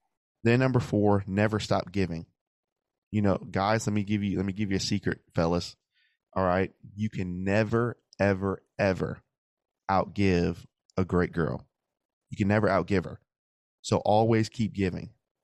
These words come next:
Same way for the ladies, always keep giving too, 'cause the Lord gave his best,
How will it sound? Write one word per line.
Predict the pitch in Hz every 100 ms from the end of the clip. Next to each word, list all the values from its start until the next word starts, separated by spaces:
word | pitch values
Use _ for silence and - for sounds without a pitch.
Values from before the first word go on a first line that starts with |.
| _ _ _
Same | - 113 123
way | 123 123
for | 117
the | 107
ladies, | 110 123 87 - -
always | 98 107 107
keep | - 107
giving | 113 107 92
too, | 90 110
'cause | 101 90
the |
Lord | 92 104 98
gave | 104 98
his | 110 139
best, | - 82 - -